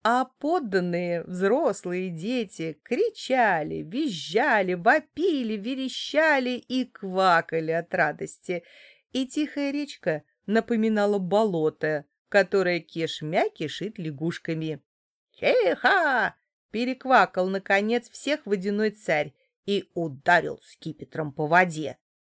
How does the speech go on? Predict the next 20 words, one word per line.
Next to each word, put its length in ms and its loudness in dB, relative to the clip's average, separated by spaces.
И 180 0
наступила 920 4
такая 680 0
тишина, 920 -2
что 380 -2
слышно 680 -6
было, 800 0
как 240 2
над 180 -2
водой 380 2
пролетела 720 -2
стрекоза. 840 -2
А 160 0
царь 560 -6
снял 440 -2
корону, 840 -2
поклонился 840 2
девочке 760 -4
и 280 -8
сказал: 720 -4